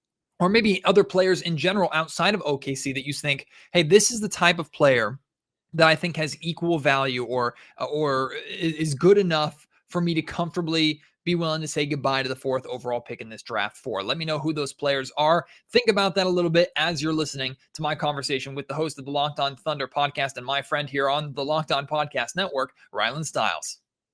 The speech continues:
Only three teams finished with a draft pick higher than the Sacramento Kings in this draft. One of those teams being the Oklahoma City Thunder, who ended up at number two. I'd say the Kings would rather be in that position, but based on the last time they had the number two pick, didn't go so well. Maybe we're happy to stick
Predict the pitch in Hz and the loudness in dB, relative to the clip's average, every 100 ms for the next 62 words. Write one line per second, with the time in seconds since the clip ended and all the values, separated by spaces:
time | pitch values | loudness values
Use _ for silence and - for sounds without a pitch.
0 | _ _ - 214 208 214 277 233 240 233 | _ _ 0 4 4 2 0 2 2 0
1 | - 226 233 220 - 190 156 190 214 - | 0 0 2 0 -2 -2 2 2 2 0
2 | - 185 - 208 202 196 185 - 196 175 | -2 -2 2 4 4 2 -2 -2 0 0
3 | 175 180 175 185 170 170 165 147 - 160 | -2 -6 -4 -4 -4 -8 -6 -8 -8 0
4 | 180 190 - 165 226 240 233 - 214 220 | 4 4 2 -4 0 2 2 -2 -2 -2
5 | 220 147 190 175 180 196 190 185 180 - | -2 -4 -6 -4 -2 -2 -2 -4 -4 -6
6 | 170 160 185 190 196 160 170 180 190 196 | -6 -2 -2 -2 -2 -4 -4 -2 -2 0
7 | 180 185 175 - 170 160 160 165 165 151 | 2 4 4 2 2 4 2 -2 -4 -4
8 | 131 123 202 208 196 - - - 160 165 | -10 -2 4 4 2 -6 -20 -4 -2 4
9 | 240 208 208 226 175 175 202 208 190 156 | 4 4 2 0 -2 -2 0 2 0 -2
10 | 214 220 196 190 175 151 190 190 185 143 | -4 -2 -2 -4 -4 -6 -6 -4 -6 -6
11 | 170 165 180 165 156 160 143 160 147 143 | -6 -4 -6 -6 -4 -4 -4 -4 -4 -4
12 | 175 170 165 165 175 175 180 190 180 - | -4 -4 -6 -6 -6 -4 0 -2 -2 -6
13 | 190 196 185 - 190 190 185 185 170 165 | -4 -4 -4 -2 2 2 2 0 -2 -2
14 | 160 165 151 147 - 156 | 0 -2 -4 -8 -8 -8